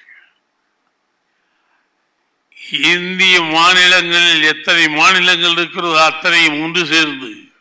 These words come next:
அவனுக்கு இந்திய அரசாங்கம் ஒரு பெரிய விழா நடத்த வேண்டும். அன்னைக்கு நான் அந்த விழாவில் கலந்துக்கணும் ஒரு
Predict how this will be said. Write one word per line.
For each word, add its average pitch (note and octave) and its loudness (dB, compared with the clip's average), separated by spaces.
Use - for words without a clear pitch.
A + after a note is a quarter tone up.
அவனுக்கு - -20
இந்திய D3 -8
அரசாங்கம் E3+ -10
ஒரு A2+ -12
பெரிய F2+ -16
விழா - -14
நடத்த - -20
வேண்டும். - -20
அன்னைக்கு E3 -4
நான் D#3 2
அந்த C3+ -4
விழாவில் B2+ -4
கலந்துக்கணும் - -20
ஒரு - -20